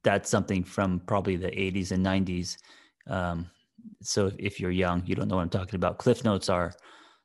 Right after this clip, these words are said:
um, bullet points. It, it, Cliff Notes, uh, were, uh, they, they were the, the way, the reason I graduated high school, 'cause I don't read, I would get the Cliff Notes and do the book report based on the Cliff Notes.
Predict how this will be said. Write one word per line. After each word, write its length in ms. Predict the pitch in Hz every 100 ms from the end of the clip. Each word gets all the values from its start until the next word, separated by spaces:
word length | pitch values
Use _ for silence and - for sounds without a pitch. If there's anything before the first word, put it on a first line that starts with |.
| _
um, 500 | - 90 85 85 - -
bullet 440 | 139 104 107 104 98
points. 480 | 107 92 82 - - - - -
It, 160 | -
it, 160 | - -
Cliff 320 | - 175 175
Notes, 460 | 156 147 143 - - - _ _ _ -
uh, 480 | 113 113 104 - - -
were, 460 | 113 113 107 -
uh, 160 | - -
they, 260 | 120 131 -
they 180 | 127 123
were 320 | 123 - - 123 120
the, 120 | 113
the 300 | 107 - 123
way, 180 | 113 123
the 200 | 110 110
reason 260 | 120 113 117
I 160 | 107
graduated 480 | 104 117 110 110 98
high 140 | 107
school, 280 | 117 - 98
'cause 160 | 90 98
I 40 |
don't 160 | 101 98
read, 380 | 104 98 92 - - _ -
I 80 | 110
would 140 | 98
get 100 | 95 -
the 60 |
Cliff 300 | - 113 -
Notes 380 | 98 90 - - - _ _ _ _ _ _ _ _
and 220 | - 104 92
do 140 | 110
the 100 | 107
book 240 | 90 107
report 520 | 104 95 101 92 90 -
based 220 | 101 98
on 80 | 87
the 80 | 87
Cliff 300 | - 92 98
Notes. 360 | 95 - -